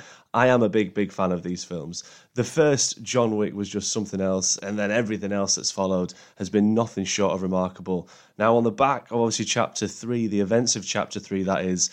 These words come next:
we have a very angry Wick who is now taking on the high table, and this film from the get-go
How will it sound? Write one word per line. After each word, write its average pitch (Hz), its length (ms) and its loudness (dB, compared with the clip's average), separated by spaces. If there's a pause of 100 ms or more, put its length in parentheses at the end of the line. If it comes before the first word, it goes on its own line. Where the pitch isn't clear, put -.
(260)
we 175 80 6
have 151 160 6
a 147 80 4
very 120 360 4
angry 110 340 2
Wick 95 420 -2 (160)
who 123 160 2
is 110 120 2
now 110 140 4
taking 101 400 0
on 98 120 0
the 95 60 -2
high 92 220 -6
table, 90 500 -4
and 95 200 -2
this 143 240 0
film 95 240 0
from 92 160 -6
the 95 80 0
get-go 92 500 -6